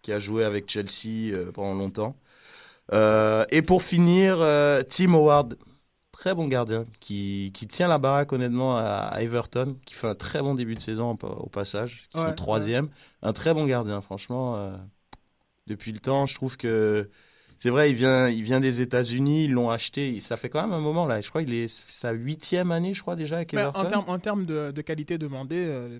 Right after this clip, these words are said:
Speaker 2: bah, je pense que les Américains, c'est sûrement les plus proches, euh, du, euh, du soccer, euh, anglais. Je veux dire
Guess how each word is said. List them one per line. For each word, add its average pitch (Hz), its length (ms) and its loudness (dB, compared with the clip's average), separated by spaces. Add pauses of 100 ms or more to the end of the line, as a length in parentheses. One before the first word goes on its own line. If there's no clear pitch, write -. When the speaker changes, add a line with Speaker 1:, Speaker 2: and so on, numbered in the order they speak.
Speaker 2:
bah, 113 120 -20
je - 320 -20
pense 139 160 -12
que 139 60 -10
les 127 80 -12
Américains, 123 480 -12
c'est 131 160 -16 (220)
sûrement 131 260 -12
les 123 80 -10
plus 123 140 -18
proches, - 360 -12
euh, 113 180 -12
du, 117 180 -18
euh, 113 340 -18
du 113 80 -20
soccer, 120 460 -16
euh, 113 300 -20 (240)
anglais. 147 420 -8
Je - 60 -16
veux 131 60 -12
dire 143 200 -8